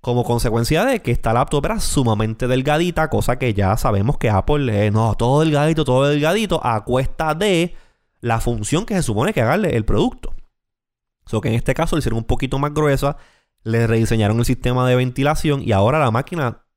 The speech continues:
según lo que he podido ver online de gente que ya la compró y ha estado ahí dándole fuete, es que la máquina mantiene su performance todo el tiempo.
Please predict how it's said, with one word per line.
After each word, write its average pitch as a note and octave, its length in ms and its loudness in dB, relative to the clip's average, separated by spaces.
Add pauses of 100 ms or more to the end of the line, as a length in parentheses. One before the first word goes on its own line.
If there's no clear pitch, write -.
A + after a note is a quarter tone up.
(140)
según G2+ 640 0
lo G3 120 0
que - 80 -2
he D3 40 -4
podido D3 400 0
ver C3 140 2
online C3 300 0
de C3 100 0
gente A2 260 -2
que A2+ 140 -2
ya G#2 160 2
la C3 140 -2
compró A2+ 420 -2
y C#3 60 -2
ha B2 60 0
estado A#2+ 340 0
ahí B2 320 2
dándole B2+ 320 0
fuete, A2+ 400 0 (720)
es - 120 -20
que A#2+ 120 -4
la A2 100 0
máquina D#3+ 380 -2
mantiene A2+ 960 -2
su A#2+ 200 -2
performance C#3+ 680 -4
todo G2 200 -2
el F#2 140 -2
tiempo. B2 400 -4